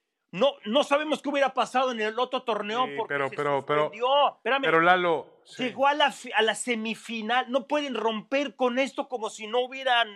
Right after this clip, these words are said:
Speaker 1: hecho algo
Speaker 2: Pero
Speaker 1: bueno.
Speaker 2: Lalo,
Speaker 1: No
Speaker 2: yo
Speaker 1: pueden empezar de cero.
Speaker 2: Yo lo
Speaker 1: Bueno.
Speaker 2: que me doy, me doy, me doy cuenta al escuchar al nuevo presidente de la cooperativa es que sigue existiendo un lío de poderes al interior.
Speaker 1: No,
Speaker 2: Sigue
Speaker 1: por
Speaker 2: existiendo.
Speaker 1: supuesto.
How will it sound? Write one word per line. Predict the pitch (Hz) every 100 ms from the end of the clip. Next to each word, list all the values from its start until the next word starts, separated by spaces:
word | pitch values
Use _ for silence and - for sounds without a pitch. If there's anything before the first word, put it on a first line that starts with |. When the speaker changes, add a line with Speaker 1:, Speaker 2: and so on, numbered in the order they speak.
| 190
Speaker 1:
hecho | 214 240 262
algo | 254 247
Speaker 2:
Pero | 180
Speaker 1:
bueno. | - 285 311
Speaker 2:
Lalo, | 320 143 131 123
Speaker 1:
No | 190 262
Speaker 2:
yo |
Speaker 1:
pueden | - 247
empezar | 202 185 208 196
de | 165
cero. | - 151 123 - _ _ _ _ _
Speaker 2:
Yo | 208
lo | 247
Speaker 1:
Bueno. | 233
Speaker 2:
que | 196
me | 175
doy, | 165 185 185 175
me | 151 156
doy, | 151 175 175
me | 147 147
doy | 151 170
cuenta | 170 170 165 151 135
al | 131 127
escuchar | 113 - 160
al | 151
nuevo | 151 151
presidente | 131 - 135 139 151
de |
la | 135 -
cooperativa | 110 117 107 - 143 123 135 _ _ _ _
es | 151 190
que | - 202
sigue | - - 190
existiendo | 220 - 143 - 185 185
un | 156
lío | 143 185 180
de | 143
poderes | - 120 131 156 156
al | 127 110
interior. | 104 107 101 117 160 - - _ _ _ -
Speaker 1:
No, | 190
Speaker 2:
Sigue | 208 208 170
Speaker 1:
por | 156
Speaker 2:
existiendo. | 160 185 208 -
Speaker 1:
supuesto. | -